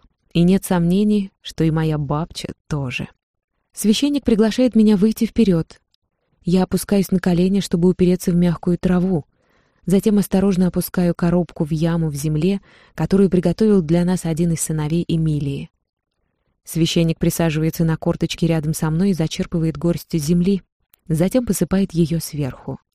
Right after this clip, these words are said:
Он повторяет это трижды, тихо говоря:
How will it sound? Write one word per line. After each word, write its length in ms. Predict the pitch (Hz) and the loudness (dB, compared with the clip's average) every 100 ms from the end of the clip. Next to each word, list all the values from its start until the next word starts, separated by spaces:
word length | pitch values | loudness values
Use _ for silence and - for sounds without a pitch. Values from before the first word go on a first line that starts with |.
| _ _ _ _ _ _ _ - | _ _ _ _ _ _ _ -2
Он 140 | 202 196 | 0 0
повторяет 500 | 196 208 220 220 196 | 0 2 2 2 0
это 180 | 180 | -2
трижды, 520 | - 175 202 190 165 170 | 0 0 0 -2 -4 -4
тихо 360 | - 170 165 | -4 -4 -4
говоря: 540 | 151 156 151 143 135 | -6 -4 -4 -6 -10